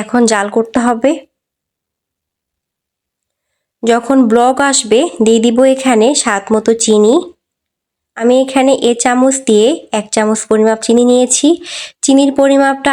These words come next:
আপনারা অবশ্যই আপনাদের স্বাদের উপর ডিপেন্ড করে বাড়িয়ে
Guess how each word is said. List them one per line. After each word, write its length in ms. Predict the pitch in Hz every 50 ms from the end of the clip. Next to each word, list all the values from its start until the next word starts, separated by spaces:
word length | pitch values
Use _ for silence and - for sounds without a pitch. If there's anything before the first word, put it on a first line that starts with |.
| 262 233
আপনারা 300 | 233 - 233 226 226 233 - - - 220
অবশ্যই 440 | 214 240 247 - - - 269 269 254 226
আপনাদের 340 | 214 - 214 214 214 226 220 -
স্বাদের 300 | - 226 214 214 233 233
উপর 160 | 247 233 254 262 226 240
ডিপেন্ড 280 | 226 233 254 262 269 262
করে 200 | 262 240 214 220 285 339 - - - - - - - - - 214
বাড়িয়ে 280 | 226 220 220 220 240